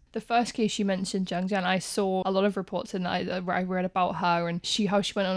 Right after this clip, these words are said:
a hunger strike as well, and she dropped, like, forty kilos and was seriously malnourished. Uh,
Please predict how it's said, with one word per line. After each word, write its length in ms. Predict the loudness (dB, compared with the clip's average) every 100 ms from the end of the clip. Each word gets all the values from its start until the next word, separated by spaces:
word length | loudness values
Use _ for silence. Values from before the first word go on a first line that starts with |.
| 0
a 60 |
hunger 340 | 2 4 6 6
strike 340 | 4 0 0
as 120 | 0
well, 180 | 4 4
and 160 | 4 2
she 100 | 0
dropped, 320 | -2 -2 -4
like, 140 | -10
forty 380 | -6 -6 -4 -4
kilos 580 | -2 4 6 8 8 6
and 140 | 2
was 160 | -2 -4
seriously 720 | -2 0 0 -2 -4 -4 -4
malnourished. 800 | -4 -4 -2 0 0 -2 -6 -8 -2
Uh, 220 | 0